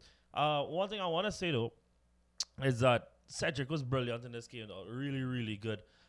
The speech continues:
And he is so much better for Arsenal than, than Bellerin, dog.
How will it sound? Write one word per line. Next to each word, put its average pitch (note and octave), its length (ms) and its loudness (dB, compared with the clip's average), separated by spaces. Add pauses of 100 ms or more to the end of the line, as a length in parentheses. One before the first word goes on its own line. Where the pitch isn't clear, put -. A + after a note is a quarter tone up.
(100)
And D3+ 220 0
he A3+ 180 -8
is G#3 100 -6
so C#4 460 -6
much G#3 340 2
better D#3+ 300 4
for D#3+ 140 -2
Arsenal B2+ 460 0
than, A#2+ 420 -4
than A#2 220 -8
Bellerin, G2+ 440 -8
dog. G2 200 -10